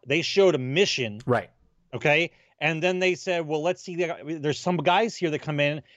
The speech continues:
Speaker 1: and you wave a flag at them and say, 'Hey, you wanna help me out?'"
Speaker 2: Right.
Speaker 1: Right? And they say, "Yes." Sounds familiar.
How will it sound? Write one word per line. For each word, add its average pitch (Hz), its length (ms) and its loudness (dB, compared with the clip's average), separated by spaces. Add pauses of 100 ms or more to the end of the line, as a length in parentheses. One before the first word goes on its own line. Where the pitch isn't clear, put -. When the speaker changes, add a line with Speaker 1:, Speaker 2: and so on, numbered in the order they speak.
(140)
Speaker 1:
and 151 180 0
you 175 100 2
wave 165 240 4
a 170 80 4
flag 170 360 0
at 170 100 -4
them 156 160 -2
and 147 100 -8
say, 160 160 -4
'Hey, 143 120 -2
you 165 160 0
wanna 151 180 -2
help 156 220 -2
me 147 120 -2
out?'" 156 320 0
Speaker 2:
Right. 127 240 0 (600)
Speaker 1:
Right? 143 240 2 (220)
And 156 180 2
they 175 160 6
say, 185 240 2
"Yes." 175 460 2 (180)
Sounds 143 380 -2
familiar. 135 440 -4